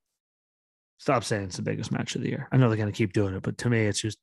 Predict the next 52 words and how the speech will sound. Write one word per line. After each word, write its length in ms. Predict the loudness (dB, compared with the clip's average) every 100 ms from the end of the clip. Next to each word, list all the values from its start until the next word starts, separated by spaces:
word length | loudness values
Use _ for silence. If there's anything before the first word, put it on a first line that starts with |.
| _
what 160 | -4 -2
the 80 |
hell 140 | 0 0
is 60 |
the 40 | 0
point 220 | -2 0
of 40 |
WrestleMania 440 | -2 -2 -4 -4 -4
then? 100 | -8
'Cause 80 | -6
that's 160 | -6
supposed 160 | -4 -4
to 60 |
be 80 | -6
the 40 | -2
best 280 | -2 0
matches 320 | -4 -4 -6 -6
of 80 |
the 80 | -4
year. 200 | -6 -8 _ _ _ _
Showcase 500 | 0 2 2 0 0
of 160 | -2
the 140 | -4 -8
Immortals. 760 | -6 -2 -2 -2 -10 -16 -18 _ _ _ _ _ _ _ _ _ _ _ _
Everyone 300 | 2 4 2
steals 320 | 0 2 2 2
the 80 |
show, 220 | 0 0 0
but, 100 | -2
you 80 |
know, 80 | -2
they 140 | -2 -2
don't 180 | -2
really 240 | -2 -2 -2
normally 460 | -4 -2 -4 -6 -10 _ _ _ _ _ _ _ _ _ _ _ _ _ _ _ _ -20 _ _ -4
promote 300 | 2 2 4
something 240 | 0 0
as 140 | -2 -2
the 60 |
biggest 280 | -2 0 0
match 220 | 0 0
of 60 | 0
the 40 |
year, 140 | 0 0
the 60 |
biggest 280 | -2 -2 0
show 200 | 0 0
of 40 |
the 80 | -2
year, 220 | -4 -2
or 60 | 0
anything. 280 | 0 -4